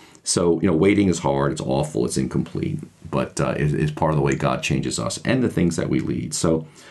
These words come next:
you know, ask yourself, are you afraid to ask God for his will and timing in the situations that are before you? And, uh, are you even comfortable exploring what is your hidden motivations? You know, what's going on in there? And, and, uh,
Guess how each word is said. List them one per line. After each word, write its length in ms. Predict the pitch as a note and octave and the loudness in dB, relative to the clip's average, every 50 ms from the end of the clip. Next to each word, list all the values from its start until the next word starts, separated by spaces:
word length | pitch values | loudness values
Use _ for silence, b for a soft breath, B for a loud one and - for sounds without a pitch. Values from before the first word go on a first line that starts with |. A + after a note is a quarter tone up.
| B B B B B B B B B B - | B B B B B B B B B B -2
you 100 | - A2 | 0 2
know, 360 | G#2+ G#2+ G#2+ G#2+ G#2 - - - - - - - - - - - - - - | 2 4 2 2 2 0 -2 -4 -8 -12 -18 -20 -20 -20 -18 -18 -16 -8 -4
ask 200 | - A#2 A#2+ - | -2 -2 0 0
yourself, 280 | - F#2 - F2 D#2 D#2+ | -2 0 0 0 0 2
are 20 | |
you 80 | D#2+ D#2+ | 0 0
afraid 300 | D#2 - - G2 G2 F#2+ | 0 0 0 2 2 2
to 120 | F#2+ - | 2 0
ask 280 | E2 F2+ F#2+ F#2+ - - | 0 0 0 -2 -2 -4
God 260 | D2 C#2 C2+ D2 D2+ | -2 -2 -2 -2 -2
for 100 | D#2 D#2 | 0 0
his 140 | D#2+ D2+ D2+ | 0 0 2
will 320 | D2 D2 D2 D2 D2+ E2 | 2 2 2 2 0 -2
and 180 | - D#2 D2+ D2 | 0 0 0 0
timing 500 | - F#2+ F#2+ G2 G2 E2 D2+ D2+ D#2+ D2+ | 0 -2 -2 0 0 2 2 2 0 0
in 100 | C#2+ D2 | 0 0
the 60 | D2+ | 0
situations 560 | D2 F2+ D#2 D#2 D2 D2+ D#2+ - - C#2+ C#2+ | 0 -2 -2 0 2 2 2 2 0 -2 -2
that 100 | D#2 C#2+ | -2 -2
are 40 | C#2+ | -2
before 380 | C#2+ D2 D2 - E2 D2 D2 C#2 | -2 -4 -6 -2 -2 0 0 0
you? 500 | C2+ D#2 F2+ F2 D2 C#2+ C#2 D#2 - - B B B B B B B B B B B _ - | 0 2 2 2 4 4 2 0 -2 -4 B B B B B B B B B B B _ -4
And, 360 | - F#2+ F#2+ F#2+ F#2+ F#2+ F2 | 0 0 2 2 2 2 2
uh, 160 | F#2+ F#2+ F#2 F2+ | 2 0 0 0
are 120 | - G#2+ | 2 2
you 340 | G#2+ G#2 G2+ G2+ F2+ - - - | 2 4 4 2 0 -2 -2 0
even 240 | - A2 G#2+ G2 F#2+ | 2 2 2 2 0
comfortable 400 | - C3 C3+ D3 - F2+ F#2 F#2 | 0 -2 -2 -2 0 0 2 2
exploring 800 | F2+ - - - - F#2+ G#2+ A#2+ A#2 G2 F#2+ F#2+ F#2 F2+ - | 0 -2 -4 -4 0 2 2 4 4 4 4 2 2 0 -2
what 300 | - - F#2 F#2+ - - - _ _ _ _ _ _ _ _ _ - | -2 -2 0 0 -2 -2 -8 _ _ _ _ _ _ _ _ _ -4
is 400 | G2 G2+ G2+ F#2+ F#2 F#2 - - | -2 0 2 2 0 0 -2 0
your 140 | - F#2+ F2+ | 0 2 2
hidden 280 | D#2 A2 A2+ G2+ G2+ G2 | 4 2 2 4 4 4
motivations? 600 | G2+ G2 F#2 E2 G2 - - - - - - - | 4 4 4 4 4 2 2 0 -6 -8 -6 -6
You 60 | C#2 | -4
know, 60 | B1+ | -2
what's 140 | C#2+ D#2 - | -2 -2 -2
going 220 | - G2 F#2+ F#2 E2+ | 0 0 0 2 2
on 220 | E2+ G2+ A#2+ - | 2 0 0 0
in 100 | D2 C2 | -2 -4
there? 280 | G#1 G1+ G1+ G1+ G#1 D2 | -4 -6 -8 -6 -4 -4
And, 180 | C#2+ D2 D2+ B B B B B B - - - | -2 -4 -4 B B B B B B -18 -8 -4
and, 400 | - F2 E2+ E2 E2 E2 D#2 E2+ | -2 0 2 2 2 2 2 0
uh, 280 | D#2+ D#2 D2+ D2 C#2+ | 0 2 0 -2 -2